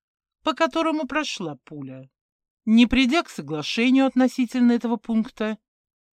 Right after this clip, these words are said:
они обменялись грубыми словами, от слов перешли к делу и в заключении застрелили друг друга. События этого дня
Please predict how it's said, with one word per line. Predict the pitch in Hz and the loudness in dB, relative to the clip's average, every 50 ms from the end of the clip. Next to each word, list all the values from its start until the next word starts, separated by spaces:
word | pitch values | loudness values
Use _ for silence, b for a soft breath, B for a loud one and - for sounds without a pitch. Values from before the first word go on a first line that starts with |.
| _ _ _ - | _ _ _ 0
они | 208 226 226 240 294 339 | 2 4 6 6 4 4
обменялись | 349 254 294 269 240 214 190 180 170 165 165 151 | 2 2 4 4 4 4 4 2 -2 -2 -6 -6
грубыми | 143 180 175 147 143 147 147 | -6 -6 -6 -6 -6 -8 -8
словами, | 147 - - - 170 156 151 160 175 208 233 240 240 240 233 220 _ _ _ _ _ _ _ _ _ _ _ _ | -8 -10 -8 -6 -6 -4 -2 0 0 2 4 2 2 0 -2 -6 _ _ _ _ _ _ _ _ _ _ _ _
от | - 190 185 - | 2 2 2 0
слов | - - 202 208 208 233 302 294 - | -4 -4 -2 0 2 2 0 0 -4
перешли | - 330 330 311 311 - - - - 185 165 139 | -2 0 0 0 0 -4 -4 -8 -8 -8 -10 -10
к | 135 | -10
делу | 127 123 156 151 139 135 139 139 135 - _ _ _ _ _ _ _ _ _ _ _ _ _ - | -12 -10 -10 -10 -8 -10 -12 -12 -14 -18 _ _ _ _ _ _ _ _ _ _ _ _ _ -2
и | 233 220 | 0 0
в | 185 | 0
заключении | 165 185 190 - 147 147 143 - - - 220 226 262 262 277 277 277 269 262 _ _ _ _ _ _ _ - | -2 -8 -8 -8 -8 -12 -12 -10 -8 -2 0 2 2 2 2 2 2 0 -2 _ _ _ _ _ _ _ -8
застрелили | 269 254 320 302 - - - 311 302 269 214 175 147 139 139 | -4 -4 -4 -4 -4 -4 -4 -2 -2 -2 -2 -4 -6 -10 -12
друг | 127 127 143 139 131 | -12 -12 -12 -14 -12
друга. | 127 143 143 131 123 131 139 135 135 135 _ _ _ _ _ _ _ _ _ _ _ _ _ _ _ _ _ _ _ _ _ _ _ _ _ | -12 -12 -12 -12 -12 -12 -14 -16 -16 -18 _ _ _ _ _ _ _ _ _ _ _ _ _ _ _ _ _ _ _ _ _ _ _ _ _
События | - - - 214 196 180 160 202 185 - - 185 165 | -16 -6 -2 -2 -2 0 -2 -4 -6 -4 -6 -6 -6
этого | 147 - 165 156 151 | -6 -8 -8 -8 -8
дня | 139 156 170 180 214 247 247 | -10 -8 -6 -4 -2 -2 -4